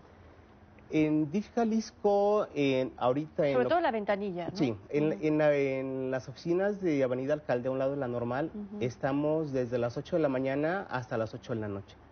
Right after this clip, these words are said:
Speaker 2: Bien. ¿Y en
Speaker 1: Y en,
Speaker 2: Independencia?
Speaker 1: en Independencia sí estamos de ocho de la mañana a cuatro de la tarde.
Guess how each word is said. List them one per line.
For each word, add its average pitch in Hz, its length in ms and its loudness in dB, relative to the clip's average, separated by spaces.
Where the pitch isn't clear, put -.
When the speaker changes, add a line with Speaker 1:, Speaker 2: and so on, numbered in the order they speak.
Speaker 2:
Bien. 196 280 -10
¿Y 220 180 -2
en 214 80 0
Speaker 1:
Y 156 40 2
en, 160 160 6
Speaker 2:
Independencia? 208 380 0
Speaker 1:
en 143 80 2
Independencia 143 540 0
sí 165 160 0
estamos 156 400 -2
de 139 100 0
ocho 131 260 -2
de 143 80 0
la 135 120 0
mañana 123 460 -4
a 123 60 -4
cuatro 123 280 -4
de 113 80 0
la 98 140 -4
tarde. 90 220 -8